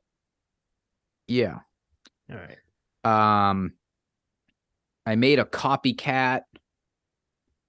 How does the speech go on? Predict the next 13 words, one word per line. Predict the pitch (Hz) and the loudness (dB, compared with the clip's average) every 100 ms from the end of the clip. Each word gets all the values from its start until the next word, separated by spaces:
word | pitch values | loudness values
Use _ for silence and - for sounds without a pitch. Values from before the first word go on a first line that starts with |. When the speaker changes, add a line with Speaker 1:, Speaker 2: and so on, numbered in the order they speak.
| _ _ _ _ _ _ _ _ _ _ _ _ _ | _ _ _ _ _ _ _ _ _ _ _ _ _
Speaker 1:
Chinese | - 135 127 123 113 | -4 0 2 2 2
style | - 113 110 104 | 2 2 2 2
boneless | 107 107 104 95 | 0 -2 -2 -4
spare | - 107 101 90 | -4 -2 0 0
rib | 87 | -4
marinade. | 82 82 71 71 53 - - _ _ _ _ _ _ _ _ _ | -6 -10 -10 -12 -14 -16 -20 _ _ _ _ _ _ _ _ _
Speaker 2:
Ooh. | 113 139 101 - _ _ _ _ _ | -8 -6 -8 -14 _ _ _ _ _
Speaker 1:
So | - 131 117 110 104 _ _ _ | 0 4 4 4 2 _ _ _
Speaker 2:
Wow. | - 110 90 - _ - | -20 -18 -18 -20 _ 0
Speaker 1:
this | 143 | 2
stems | - 135 123 113 | 2 2 2 0
from, | - 107 101 95 95 95 87 _ - | 0 2 2 0 -4 -10 -12 _ -6
uh, | 92 87 85 80 78 | -2 0 -2 -4 -6